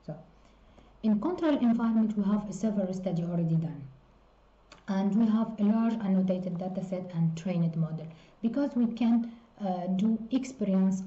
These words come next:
all, uh, year long. But it's not the case for outdoor environment, because our, um, work is related to the season of plants.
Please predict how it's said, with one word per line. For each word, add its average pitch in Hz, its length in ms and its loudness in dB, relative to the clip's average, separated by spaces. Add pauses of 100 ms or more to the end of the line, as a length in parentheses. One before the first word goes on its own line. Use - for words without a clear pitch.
all, 208 420 2 (220)
uh, 170 460 -2
year 185 240 4
long. 190 480 2 (760)
But 185 300 2
it's - 160 -4
not 285 220 2
the 220 100 2
case 214 400 0
for 190 140 -6 (120)
outdoor 190 280 0
environment, 170 640 -2 (340)
because 180 340 -4 (220)
our, 220 420 2 (640)
um, 170 320 2 (140)
work 208 460 0 (100)
is 190 400 -8
related 208 600 2 (280)
to 220 360 0
the 190 120 -4
season 226 460 2
of - 220 -6
plants. 165 380 -6